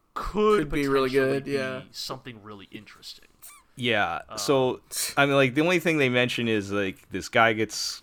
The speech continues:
Speaker 3: called back home 'cause his childhood friend died, and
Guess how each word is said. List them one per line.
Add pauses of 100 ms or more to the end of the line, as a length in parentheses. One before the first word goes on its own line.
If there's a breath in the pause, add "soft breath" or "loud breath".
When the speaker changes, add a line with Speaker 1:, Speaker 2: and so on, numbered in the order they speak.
(140)
Speaker 3:
called
back
home
'cause
his
childhood
friend
died, (100)
and